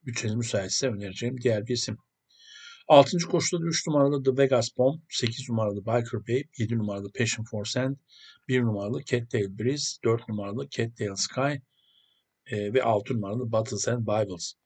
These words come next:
Son koşuda da beş numaralı Ragans Red, üç numaralı Dicey ve dört numaralı Sinin and Green'in öne çıkan isimler. Bir numara Plenty of Vision kuponlara eklenebilir. Yorumları beğeniyorsanız şuradaki abone ol butonuna tıklayıp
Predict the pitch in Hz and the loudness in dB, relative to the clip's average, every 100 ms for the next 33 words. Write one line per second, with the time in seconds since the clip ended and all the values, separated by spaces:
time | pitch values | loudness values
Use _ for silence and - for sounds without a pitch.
0 | _ _ _ - 113 110 104 - 104 139 | _ _ _ -4 -2 -2 -2 -4 -2 0
1 | 139 - - 107 - 110 104 104 131 143 | 0 -2 -4 -2 0 -2 -4 -2 -2 -4
2 | - 113 113 104 95 - 120 123 - 113 | -4 0 0 0 -4 0 0 -2 -8 -10
3 | - 107 98 95 95 113 120 - 135 131 | -6 -6 -6 -10 -6 -4 -2 0 0 0
4 | 98 110 113 - 104 92 95 98 - 110 | -2 0 0 -2 -10 -8 -8 -6 -2 0
5 | 101 98 95 110 104 95 87 113 110 - | -2 -6 -8 -6 -4 -6 -6 -4 -2 -4
6 | 120 117 - 120 147 151 120 120 104 98 | -4 -4 -2 -2 0 -2 0 2 0 -2
7 | 110 127 - 120 110 110 98 _ 113 104 | -4 -4 -4 -4 -4 -6 -10 _ -4 -2
8 | 113 156 165 _ - - - _ _ - | -2 -4 -6 _ -20 -20 -20 _ _ -12
9 | 98 101 117 117 110 117 113 - - _ | -8 0 0 0 -2 -2 -2 -6 -10 _
10 | - - - - - 147 160 180 180 175 | -18 -16 -16 -2 10 12 12 12 12 10
11 | 175 175 170 165 196 - 147 139 131 131 | 8 6 4 0 0 0 2 0 0 2
12 | 123 131 123 120 113 110 107 - - 165 | 4 6 6 4 0 0 -2 -6 -4 -4